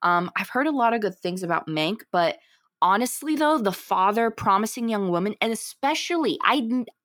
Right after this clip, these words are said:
I'd never heard of The Trial of Chicago Seven.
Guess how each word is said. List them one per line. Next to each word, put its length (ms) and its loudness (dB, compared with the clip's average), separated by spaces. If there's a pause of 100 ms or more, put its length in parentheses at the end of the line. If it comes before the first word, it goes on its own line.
I'd 220 -2
never 360 0
heard 280 -4
of 80 -4
The 100 -2
Trial 360 0
of 100 -4
Chicago 420 -4
Seven. 440 -4